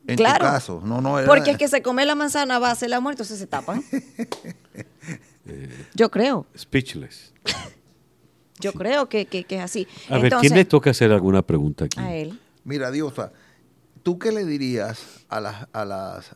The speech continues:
Speaker 1: a las mujeres, sobre todo, que te critican? Porque yo, he, eh, a raíz de, digo, es que tú no te imaginas lo que ha pasado a raíz de lo que yo escribí sobre tu persona, ¿no?
Speaker 2: Sí.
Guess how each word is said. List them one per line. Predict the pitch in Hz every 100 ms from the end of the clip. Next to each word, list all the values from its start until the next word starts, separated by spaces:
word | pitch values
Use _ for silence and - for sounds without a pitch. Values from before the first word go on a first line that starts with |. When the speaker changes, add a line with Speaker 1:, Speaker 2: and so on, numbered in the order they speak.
| -
Speaker 1:
a | 107
las | 113 107
mujeres, | 120 117 165 165 170
sobre | - 120 113
todo, | 117 120 127 -
que | -
te | 110 113
critican? | 123 117 147 127 101 92 82 - _ _ _ _ - _
Porque | 135 120 147
yo, | 143 160
he, | 190 196 -
eh, | 127 131 127 113
a | 120
raíz | 117 117 139
de, | 160 139
digo, | 139
es | 110 110
que | 151
tú | 175
no | 175
te | 180
imaginas | 143 123 127 147 147
lo | 127
que | 117
ha | 117
pasado | 127 127 131 135 139
a |
raíz | 127 110 123
de | 123
lo | 117
que | 107
yo | 101
escribí | 104 127 120 117
sobre | 117 120 113
tu | 101
persona, | 104 92 113 98 98
¿no? | 160
Speaker 2:
Sí. | 180